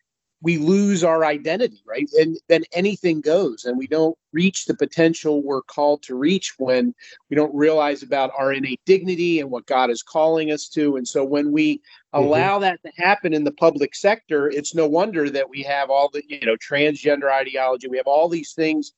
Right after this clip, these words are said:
Speaker 1: being promoted, because once God comes out of the picture, it becomes a huge vacuum, doesn't it?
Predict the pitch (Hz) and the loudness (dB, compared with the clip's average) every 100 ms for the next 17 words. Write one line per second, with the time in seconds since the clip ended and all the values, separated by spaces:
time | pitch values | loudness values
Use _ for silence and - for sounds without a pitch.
0 | _ _ _ 160 160 156 - 147 151 196 | _ _ _ -2 -2 -2 -4 -2 2 2
1 | 160 135 143 _ _ _ _ _ 147 165 | 0 -8 -12 _ _ _ _ _ -6 0
2 | 156 147 147 185 202 - 170 190 185 143 | 0 -2 0 0 -2 -2 0 0 -2 -2
3 | 175 165 190 175 156 - 214 - 170 151 | -4 -2 -2 0 -2 -2 -6 -2 -2 -2
4 | 147 - 156 135 - 185 156 - 160 170 | -4 0 0 0 -4 -4 -2 0 0 0
5 | 117 104 98 113 101 - | -6 -6 -2 -2 -4 -16